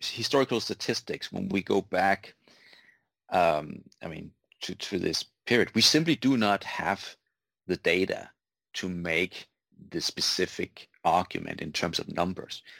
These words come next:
But there is no question about the fact that India was, uh, an incredibly wealthy and vibrant, um, or subcontinent really, but the Mughal Empire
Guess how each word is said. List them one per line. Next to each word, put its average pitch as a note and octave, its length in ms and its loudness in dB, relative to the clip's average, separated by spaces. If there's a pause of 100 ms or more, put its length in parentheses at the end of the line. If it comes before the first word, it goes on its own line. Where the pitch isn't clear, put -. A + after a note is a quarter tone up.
(100)
But A2 160 2
there A#2+ 200 6
is G#2+ 280 0
no E2+ 180 -2
question - 560 0
about - 320 -10
the - 80 -18
fact - 520 -8 (240)
that C2+ 360 -2 (680)
India F2 500 0
was, E2 440 -2
uh, - 20 -8
an D#2 400 -4
incredibly E2 720 -4 (360)
wealthy E2 720 2
and E2 220 -6
vibrant, D2+ 760 0 (880)
um, D2 520 2 (340)
or - 100 -10
subcontinent - 800 -2
really, - 180 -6
but - 140 -8
the F2+ 40 0
Mughal F#2 360 2
Empire E2 560 0